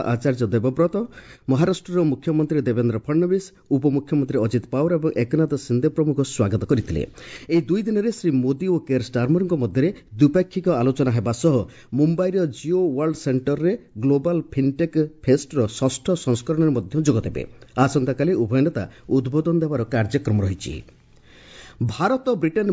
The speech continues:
ମୁକ୍ତ ବାଣିଜ୍ୟ ରାଜିନାମା ୟୁରୋପୀୟ ସଂଘ ଛାଡ଼ିବା ପରେ ବ୍ରିଟେନ ସ୍ୱାକ୍ଷର କରିଥିବା ସବୁଠାରୁ ବଡ଼ ଚୁକ୍ତି ବୋଲି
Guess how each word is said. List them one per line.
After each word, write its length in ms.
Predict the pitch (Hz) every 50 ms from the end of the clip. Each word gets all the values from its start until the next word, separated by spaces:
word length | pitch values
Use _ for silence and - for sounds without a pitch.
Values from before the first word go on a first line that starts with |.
| 160
ମୁକ୍ତ 220 | 151 147 - - 226 208 156
ବାଣିଜ୍ୟ 300 | 139 135 147 170 165 - 190 165
ରାଜିନାମା 380 | 127 123 123 156 156 160 175 196 208 - - 302
ୟୁରୋପୀୟ 440 | 277 - 208 226 220 220 233 214 185 -
ସଂଘ 160 | 151 143 147 160 147 -
ଛାଡ଼ିବା 280 | 117 117 127 139 170 160 -
ପରେ 140 | - 185 214 196 135 101
ବ୍ରିଟେନ 280 | 131 131 131 - 165 147 135
ସ୍ୱାକ୍ଷର 440 | - - - 131 123 - - 196 202
କରିଥିବା 360 | 190 202 196 190 - 202 220 208 -
ସବୁଠାରୁ 560 | - - - 135 147 165 202 220 208 208 202 196 165
ବଡ଼ 120 | 170 165 156 - -
ଚୁକ୍ତି 240 | 131 - - -
ବୋଲି 220 | 196 190 156 98